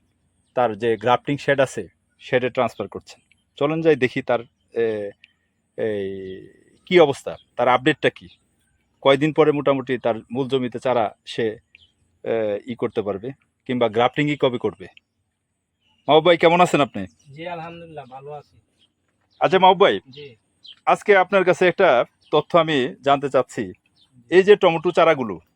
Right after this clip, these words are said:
Speaker 2: জি।
Speaker 1: এই টমেটো চারাগুলোর বয়স কয়দিন হবে?
Speaker 2: চারাগুলোর বয়স একটু বেশি হয়ে গেছে।
Speaker 1: এই যে এগুলো, এগুলো
Speaker 2: জি,
Speaker 1: আমি
Speaker 2: জি,
Speaker 1: যেটা
Speaker 2: এটার ব-, বয়স একটু বেশি হয়ে গেছে, বেশি হয়ে গেলেও এই ওটা ট্রান্সফার যে জায়গায় করতাছি,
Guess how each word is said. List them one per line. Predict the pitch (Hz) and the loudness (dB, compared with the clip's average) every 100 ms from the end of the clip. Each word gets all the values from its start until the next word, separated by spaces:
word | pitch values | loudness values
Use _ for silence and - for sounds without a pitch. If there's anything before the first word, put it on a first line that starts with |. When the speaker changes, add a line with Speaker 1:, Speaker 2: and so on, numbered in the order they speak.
| _ | _
Speaker 2:
জি। | 135 143 113 _ _ _ _ _ _ _ _ | -20 -20 _ _ _ _ _ _ _ _ _
Speaker 1:
এই | 160 175 | 0 2
টমেটো | 180 170 170 | 2 0 2
চারাগুলোর | 185 180 170 175 127 | 4 4 2 0 4
বয়স | 131 151 - - - - | 4 4 -4 -10 -4 2
কয়দিন | 160 156 | 4 4
হবে? | 156 156 202 - _ _ _ _ _ _ _ _ _ _ - | 0 -2 -4 -8 _ _ _ _ _ _ _ _ _ _ -14
Speaker 2:
চারাগুলোর | 170 170 175 208 202 | -10 -10 -12 -16 -12
বয়স | 160 175 185 | -8 -8 -10
একটু | 190 - | -20 -20
বেশি | 180 185 - 180 | -20 -20 -20 -20
হয়ে | 185 185 | -18 -14
গেছে। | 170 - 147 190 _ - | -14 -14 -20 -20 _ -4
Speaker 1:
এই | 151 | 0
যে | 180 | 2
এগুলো, | 185 202 156 | 2 2 0
এগুলো | 117 120 - | 0 -4 -10
Speaker 2:
জি, | _ _ 156 | _ _ -10
Speaker 1:
আমি | 247 | -8
Speaker 2:
জি, | |
Speaker 1:
যেটা | 240 220 107 - | -6 -8 -10 -14
Speaker 2:
এটার | - 165 | -20 -20
ব-, | 151 151 151 | -18 -18 -18
বয়স | 135 151 156 | -18 -18 -20
একটু | 165 _ 165 | _ _ _
বেশি | 190 160 156 | -20 _ -20
হয়ে | 175 | -20
গেছে, | 180 170 165 185 185 | -20 -20 -20 -20 _
বেশি | 185 175 165 | _ -20 -20
হয়ে | 165 | -20
গেলেও | 180 196 202 _ _ _ _ _ _ 147 | _ _ _ _ _ _ _ _ _ -20
এই | 151 147 139 120 _ _ _ | -18 -18 -20 -20 _ _ _
ওটা | 143 170 175 175 - | -18 -10 -8 -8 -10
ট্রান্সফার | 170 170 170 - 190 | -10 -10 -12 -14 -16
যে | 185 202 | -14 -20
জায়গায় | 208 202 | -18 -18
করতাছি, | 202 180 - 202 - 202 | -16 -16 -16 -18 -20 -20